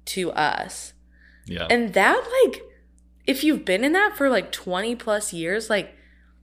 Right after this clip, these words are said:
Speaker 1: it kinda gets to your head. Like, you're like, "Are my doubts crazy?" Because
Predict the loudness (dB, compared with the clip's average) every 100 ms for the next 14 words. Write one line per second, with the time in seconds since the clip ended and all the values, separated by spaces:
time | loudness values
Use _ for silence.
0 | _ 0 2 2 2 2 -2 -4 -4 -2
1 | 0 0 0 -2 -4 -4 -4 -4 -6 -10
2 | -20 _ _ _ _ _ _ _ _ _
3 | _ _ _ _ _ -18 -12 -12 -10 -8
4 | -8 -10 -12 -12 -14 -12 -12 -8 -6 -6
5 | -8 -16 _ _ _ _ _ -2 0